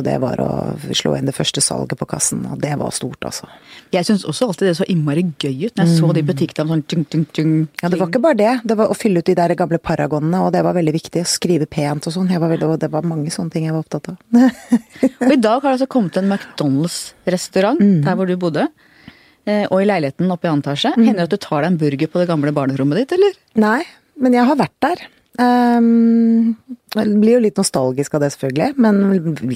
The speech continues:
Speaker 1: livet går jo videre. Vi bodde jo der i mange, mange år. Midt i Majorstukrysset. Ehm, og nå er det altså restaurant.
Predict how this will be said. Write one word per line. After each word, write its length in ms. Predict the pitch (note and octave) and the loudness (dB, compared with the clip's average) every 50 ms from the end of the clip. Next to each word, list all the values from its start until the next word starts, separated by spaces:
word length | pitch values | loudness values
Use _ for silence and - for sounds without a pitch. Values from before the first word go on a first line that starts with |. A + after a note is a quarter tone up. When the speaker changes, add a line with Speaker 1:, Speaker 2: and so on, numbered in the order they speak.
| - - | -6 -4
Speaker 1:
livet 200 | - F2+ - C#3+ D#3+ | -4 -2 -2 0 2
går 120 | D3 B2 | 2 2
jo 60 | A#2 | 2
videre. 320 | A#2 A#2 A2 A#2 C#3 E3+ G3 G3+ G3 E3+ | 2 0 0 0 0 2 2 2 0 2
Vi 120 | F3+ F#3+ F3+ | 0 -2 0
bodde 220 | - G#3+ - - E3 | 0 -4 -2 -2 0
jo 60 | E3+ | 0
der 160 | E3+ E3+ F#3+ | 0 2 2
i 80 | F#3+ F#3+ G3 G3 | 2 2 2 2
mange, 300 | G3+ G3+ G3 F#3+ F3 F3 | 4 4 4 2 2 2
mange 220 | F3 E3+ E3+ G3 D#4 | 2 2 0 0 -2
år. 60 | E4 - - - - - - - - - - - - - _ G3+ | -4 -10 -20 -20 -20 -20 -20 -20 -20 -20 -20 -20 -20 -2 _ 2
Midt 280 | G#3 G3+ - _ _ - | 2 2 0 _ _ 2
i 80 | A#3+ | 4
Majorstukrysset. 580 | A#3 A#3 G#3+ - - D#3+ E3 E3 D#3 G3 A#3+ D#4+ - _ _ _ _ - | 4 4 4 2 0 -2 -2 0 0 -2 -2 -4 -8 _ _ _ _ -4
Ehm, 500 | A3+ A3+ A3 A3 A3 A3 A3 A3 A3 A3 A#3+ | -2 0 2 2 2 2 4 4 2 4 4
og 80 | G#3+ G#3+ | 4 4
nå 100 | A3+ A3+ | 4 4
er 80 | G3+ F#3+ | 4 2
det 100 | F#3+ F#3+ | 2 0
altså 160 | F#3+ - F#3 F3 | 0 0 0 0
restaurant. 400 | F3 - - - E3 D#3+ - | 0 -2 -4 -6 -8 -8 -8